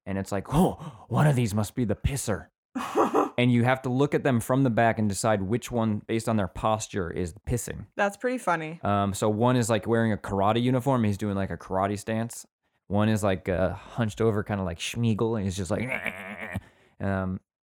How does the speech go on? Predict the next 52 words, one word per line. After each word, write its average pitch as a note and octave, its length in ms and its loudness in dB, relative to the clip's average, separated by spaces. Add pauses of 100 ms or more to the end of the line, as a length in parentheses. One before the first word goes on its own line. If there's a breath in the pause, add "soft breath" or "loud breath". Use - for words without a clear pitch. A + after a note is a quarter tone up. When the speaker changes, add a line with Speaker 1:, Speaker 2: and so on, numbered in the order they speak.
(120)
Speaker 1:
and G#2 140 -4
then, A2+ 140 0
Speaker 2:
Game. - 120 -2
Speaker 1:
but C#3 120 4
I C#3 40 4
got E3 220 2
it A3+ 60 4
on G#3 80 4
the F3 80 2
first D#3+ 260 2
try, C#3+ 180 4
so G#2+ 120 0
I G2+ 80 2
can't B2+ 260 -2
tell A#2 160 0
you B2 140 2
what G#2+ 140 2
happens A2 320 2
if G2+ 80 -2
you G2 80 0
pick A2 180 -4
the F#2+ 80 -2
wrong G2 260 2
one. B2 180 2
Like, F#2 200 -2
do G2+ 60 -2
you F#2+ 120 -2 (160)
have A2 200 -8
to G#2 80 -8
come G#2 180 0
back F#2+ 180 0
later F#2+ 300 0
and F#2+ 100 2
there's F#2+ 140 -2
only F#2+ 180 -2
three? G#2 420 -4
I - 80 -6
don't F2 200 -6
know. G2 240 -4 (460 soft breath)
But G#2+ 100 0
I G#2+ 60 4
got C#3+ 240 4
it D3 40 4
on C3 60 2
the A#2 80 -2
first B2+ 240 -2
try A#2+ 140 4
because G2+ 260 -4 (100)
I A#2+ 240 2
know A2+ 320 4
my G2+ 240 2
pissers. F#2 480 -4